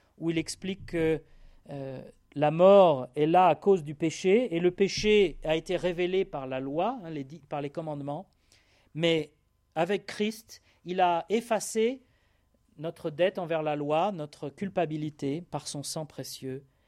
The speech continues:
Et grâce, verset cinquante-sept, soit rendue à Dieu qui nous donne la victoire par notre Seigneur Jésus-Christ. Nous pouvons louer le Seigneur. Le verset cinquante-huit termine par une conclusion justement plus terre à terre. C'est ça que j'aime bien. «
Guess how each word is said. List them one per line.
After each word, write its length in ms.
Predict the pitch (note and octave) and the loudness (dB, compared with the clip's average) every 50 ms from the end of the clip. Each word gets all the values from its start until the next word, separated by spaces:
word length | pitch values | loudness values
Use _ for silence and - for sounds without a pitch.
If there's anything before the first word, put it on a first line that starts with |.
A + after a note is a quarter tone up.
| _ _ _ _ _ - | _ _ _ _ _ -8
Et 100 | C#3+ C3+ | -6 -6
grâce, 520 | C#3 C#3 C#3+ G3+ A#3+ A#3+ A#3+ - - - | -6 -2 2 4 4 4 2 0 -4 -4
verset 280 | C#3 D#3+ - - - E3 | -4 -4 -4 -6 -6 -6
cinquante-sept, 840 | - - D#3+ C#3+ - D3 C#3+ - - - C#3 C#3+ C#3 - - - _ _ _ _ _ _ - - - | -6 -6 -6 -6 -8 -8 -8 -8 -8 -8 -8 -8 -10 -14 -20 -20 _ _ _ _ _ _ -20 -18 -12
soit 280 | - - - E3+ D#3+ D#3 | -10 -2 2 4 4 6
rendue 400 | C#3+ F3 F#3 F3+ E3+ F3+ F#3+ F3+ | 6 4 2 2 2 2 4 4
à 100 | E3 D#3+ | 4 2
Dieu 240 | C3+ C#3+ E3 F3 F3 | 0 -2 -2 -2 -2
qui 120 | - E3+ | -2 -4
nous 140 | E3 D#3 D3 | -6 -2 0
donne 160 | D3 D#3+ D#3 | 0 0 0
la 120 | D3+ C#3+ | 0 -2
victoire 680 | C3 C#3 C#3+ - - - - C#3+ C#3+ C#3+ D3 D3+ C#3+ - - _ - - - - - | -4 -6 -10 -14 -14 -8 -4 -2 0 0 0 -2 -4 -8 -16 _ -20 -20 -20 -12 -8
par 180 | - C#3 C3+ | -6 -4 -4
notre 280 | C3+ C3+ C3 - - C#3+ | -4 -6 -8 -8 -10 -10
Seigneur 680 | C3 - - C#3+ C3 C3 B2+ B2+ B2+ B2+ B2+ B2+ B2+ A#2+ - - _ _ _ _ _ - | -10 -8 -8 -8 -8 -6 -6 -6 -6 -6 -8 -10 -12 -14 -18 -20 _ _ _ _ _ -20
Jésus-Christ. 1040 | - - - B2+ A2+ - - - - - - - A#2+ A2 - - - - - - - _ _ _ _ _ _ _ _ _ - | -18 -16 -14 -14 -14 -16 -18 -20 -20 -20 -20 -20 -18 -16 -16 -18 -18 -20 -20 -20 -20 _ _ _ _ _ _ _ _ _ -10
Nous 100 | D3 D3 | -10 -8
pouvons 300 | D3 D3+ D3 C#3 D3 C#3+ | -6 -8 -6 -6 -4 -4
louer 240 | C#3 C#3 C#3+ C#3+ C#3+ | -2 -2 -2 -2 -2
le 80 | C#3 | -2
Seigneur. 640 | C3 - - C#3 C3 B2+ B2 A#2+ B2 C#3+ C#3+ C#3 - - | -4 -6 -8 -10 -8 -10 -10 -10 -12 -12 -14 -16 -10 -6
Le 100 | - C#3 | -2 0
verset 260 | D3 E3 D#3+ - F3 | 0 0 -2 -2 -6
cinquante-huit 640 | D#3+ - E3+ D3+ - D#3 D3+ - - E3+ F3 - _ | -6 -4 -6 -6 -6 -8 -8 -8 -8 -8 -8 -8 _
termine 540 | - D#3+ C3+ C#3 C#3+ C#3+ D3 D3+ E3 F3 - - - - - - _ _ _ _ | -6 -6 -4 -4 -4 -4 -4 -6 -8 -10 -12 -16 -20 -20 -20 -20 _ _ _ _
par 140 | - F3 F#3 | 4 6 6
une 100 | G3 - | 6 4
conclusion 600 | - A#3+ A3+ A#3+ - A3 A3 F#3+ G#3 B3 C4+ C4+ | 0 0 -2 0 -2 -2 -2 -2 0 0 0 0
justement 420 | G3 G3+ G3+ - - A3 A3 B3+ A#3+ | -2 -4 -8 -8 -6 -6 -6 -6 -6
plus 200 | A#3+ - A#3 G#3 | -6 -8 -8 -6
terre 240 | - B3 A#3 G3+ G#3 | -4 -4 -2 -2 -4
à 80 | G#3 | -6
terre. 360 | - - G#3 F#3+ F3 D#3+ C#3+ | -4 -2 -2 0 0 -2 -2
C'est 100 | - - | -6 -10
ça 180 | D3 - A3 G#3 | -10 -10 -10 -10
que 120 | - E3+ | -10 -10
j'aime 180 | C#3+ D3+ D#3 D#3 | -10 -10 -10 -10
bien. « 300 | C#3+ C#3+ D#3 D#3+ F#3+ | -10 -10 -10 -10 -10